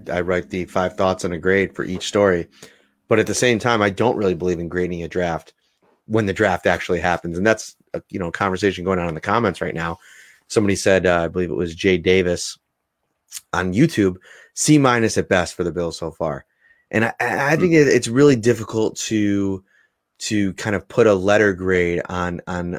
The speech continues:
Speaker 1: a, a draft, especially with a group of players that are so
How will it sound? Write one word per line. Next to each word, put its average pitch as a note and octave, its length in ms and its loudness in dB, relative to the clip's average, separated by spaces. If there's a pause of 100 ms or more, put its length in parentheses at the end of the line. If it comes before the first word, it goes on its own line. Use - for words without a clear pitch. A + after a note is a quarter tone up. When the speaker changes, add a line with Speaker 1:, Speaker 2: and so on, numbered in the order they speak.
Speaker 1:
a, F2 200 -8
a F#2 180 -4
draft, F#2+ 720 0 (480)
especially G#2+ 1300 2 (240)
with A2 180 2
a G#2+ 60 4
group A2+ 400 2
of G2+ 120 -8
players G2+ 540 0
that F#2+ 160 -2
are F2+ 120 -2
so G#2 880 0